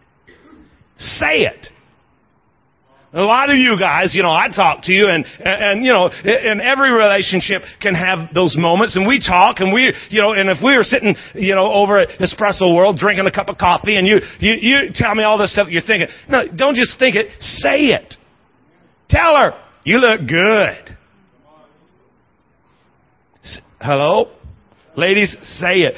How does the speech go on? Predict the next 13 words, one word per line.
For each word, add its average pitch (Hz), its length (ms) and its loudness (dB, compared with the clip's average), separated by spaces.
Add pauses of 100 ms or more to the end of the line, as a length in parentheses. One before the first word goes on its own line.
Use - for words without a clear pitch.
(140)
Li-, 190 200 0
listen 226 380 0
to 196 80 0
Hebrews 175 400 0 (420)
three 196 240 0
thirteen. 123 540 -2 (1500)
"You 185 180 2
must 220 540 0
encourage 220 760 2
one 175 240 0
another 147 460 2 (480)
every 165 320 0
day." 151 460 0